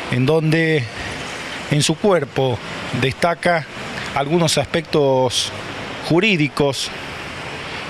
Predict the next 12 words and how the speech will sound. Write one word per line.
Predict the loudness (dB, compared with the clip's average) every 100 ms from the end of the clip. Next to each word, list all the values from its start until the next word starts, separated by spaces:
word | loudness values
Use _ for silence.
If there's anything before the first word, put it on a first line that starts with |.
| -2
con | -2
fallos, | 2 2 4 2 2 0 -4 -6 -8 -2
leyes | 2 2 4 2 2 -2 -6 -8 -4 2
y | 4
artículos | 4 2 0 2 2 2
que | 0 -2
están | 0 2
relacionados | 2 0 0 2 2 4 2 0 -6 -8 -4 0
con | 2
esta | 0 0 2 4 2 0 0
causa, | 0 2 0 0 -2 -2 -6 -6 -6 -6 -8 -8 -8 -8 -2
donde | 0 2 2 2 2